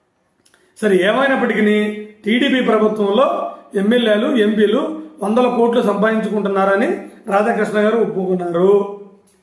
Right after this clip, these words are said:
చంద్రబాబు నాయుడు గారు వాళ్ళు డబ్బులు నొక్కేస్తున్నా పట్టించుకోవట్లేదని ఒప్పుకున్నారు. ఎందుకు పట్టించుకోవట్లేదో చెప్పలేదులే, మరి ఇది మనం చెబుదాం,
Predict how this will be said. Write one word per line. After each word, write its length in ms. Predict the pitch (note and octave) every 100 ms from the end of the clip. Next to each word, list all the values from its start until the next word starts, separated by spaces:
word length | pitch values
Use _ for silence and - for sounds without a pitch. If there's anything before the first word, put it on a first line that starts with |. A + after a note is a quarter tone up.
| _ _ _ _ -
చంద్రబాబు 420 | G#3 C#4+ D4 C#4
నాయుడు 280 | C4 B3 A#3+
గారు 180 | A#3+ A#3
వాళ్ళు 260 | A3+ G#3+
డబ్బులు 340 | F#3+ G3 G3 A3
నొక్కేస్తున్నా 840 | G3+ A3 G#3 - F#3 A#3 - - - - -
పట్టించుకోవట్లేదని 840 | G#3+ A#3 A3 G#3 G3+ G3 F#3+ A3
ఒప్పుకున్నారు. 960 | G#3+ F3+ F#3 F#3 F3 E3+ G#3 G#3+ G#3+ - - - _ _ _ _ -
ఎందుకు 420 | F#3 G3+ C4 D#4
పట్టించుకోవట్లేదో 640 | C#4+ B3 B3+ A#3+ B3 B3 C4
చెప్పలేదులే, 440 | A#3 A#3 A#3 G#3+
మరి 180 | F#3+ E3
ఇది 260 | D3 - - - - _ _ _ _ _ -
మనం 280 | A#3 A#3+ B3
చెబుదాం, 360 | B3 G3 F3